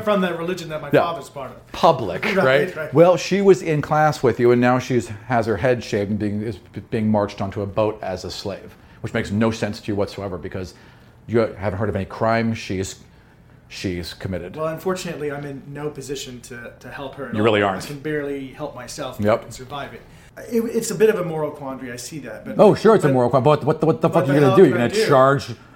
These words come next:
Speaker 1: Charge my brother that
Speaker 2: Kadarian
Speaker 1: just
Speaker 2: warship?
Speaker 1: beat the shit out of me
Speaker 2: Yeah,
Speaker 1: earlier?
Speaker 2: yeah.
Speaker 1: And, you know,
Speaker 2: With a stick.
Speaker 1: With a stick?
Speaker 2: <laughs>
Speaker 1: When he wasn't trying to?
Speaker 2: But he wasn't trying to hurt you, exactly.
Speaker 1: You know, and here I am now glowing, but I,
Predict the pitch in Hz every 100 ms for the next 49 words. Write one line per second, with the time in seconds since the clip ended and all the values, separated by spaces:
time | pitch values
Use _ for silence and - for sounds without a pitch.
0 | - - 165 208 208 156 151 156 151 147
1 | 143 165 - 220 202 190 - 202 208 214
2 | 226 226 214 147 131 190 311 302 175 139
3 | 123 190 190 190 190 196 190 190 151 -
4 | - 147 - - 202 196 - - 220 277
5 | 254 147 147 - - 190 160 180 190 202
6 | 208 208 - 190 190 214 233 190 175 175
7 | 170 170 185 170 151 151 165 127 117 107
8 | 135 139 117 92 95 - 147 156 156 170
9 | 156 202 196 185 180 180 180 139 160 165
10 | 165 175 220 175 156 156